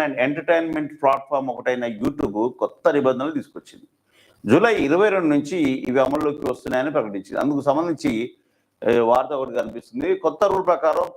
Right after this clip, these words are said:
పదహారు ఏళ్ల కంటే తక్కువ వయసున్న యూజర్లు,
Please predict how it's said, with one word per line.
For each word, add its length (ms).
పదహారు 420
ఏళ్ల 180
కంటే 540
తక్కువ 480
వయసున్న 340
యూజర్లు, 760